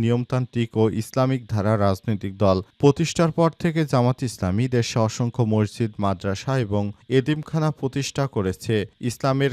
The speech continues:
খেদমত করে যাচ্ছে জামাত। বহু নেতাকর্মী ও শুভাকাঙ্ক্ষী কওমি মাদ্রাসা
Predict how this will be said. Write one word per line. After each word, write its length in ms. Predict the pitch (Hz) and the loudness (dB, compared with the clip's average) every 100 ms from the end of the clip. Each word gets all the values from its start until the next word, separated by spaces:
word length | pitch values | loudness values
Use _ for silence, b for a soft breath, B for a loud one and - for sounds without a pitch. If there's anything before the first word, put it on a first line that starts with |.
| - | -2
খেদমত 400 | 131 127 143 156 - | -4 -2 -2 -4 -2
করে 180 | 156 151 127 | 0 0 -2
যাচ্ছে 300 | 98 - 131 117 | -4 -2 -4 -2
জামাত। 300 | 107 104 113 101 101 | -2 -2 -2 -4 -4
বহু 220 | 120 117 135 | -2 0 -2
নেতাকর্মী 680 | 127 127 139 - 107 95 127 156 - | -2 -2 -6 -4 -4 -2 -4 -6 0
ও 20 | 113 | 2
শুভাকাঙ্ক্ষী 840 | 113 - 127 147 - 127 101 117 127 b - | 2 -2 0 0 2 -2 0 -2 -2 b 8
কওমি 280 | 135 147 165 | 8 8 2
মাদ্রাসা 380 | 165 156 156 165 | 0 -2 -4 -2